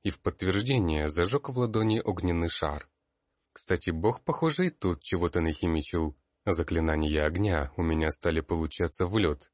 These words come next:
и тратить стали сильно меньше маны. «А ведь воин магов не любит», втиснувшись рядом с Маргарет, произнесла Латиния.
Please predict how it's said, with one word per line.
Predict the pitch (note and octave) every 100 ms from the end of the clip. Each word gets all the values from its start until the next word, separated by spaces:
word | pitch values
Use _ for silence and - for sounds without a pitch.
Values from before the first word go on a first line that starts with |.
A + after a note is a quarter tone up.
| _
и | F3
тратить | - F2+ D2+ F#2
стали | - F2+ D#2+
сильно | D#2 - E2+ E2
меньше | D#2 D2+ -
маны. | E2 D#2 D#2 D2+ C#2 - _ _ _ _ _
«А | G#2
ведь | F#2+ G#2 -
воин | G#2 F#2+ F#2
магов | G2+ F#2 F2+ -
не | D3
любит», | A2+ G#2 C3+ A#2 - _ _ _ _
втиснувшись | _ - A2+ - E2+ - F#2 -
рядом | F2 E2 D#2+
с | D#2 -
Маргарет, | D#3 F#2+ E2+ D#2+ -
произнесла | - F#2 F2+ - F#2+
Латиния. | F2+ F#2+ - E2+ D#2 D2 D2 C#2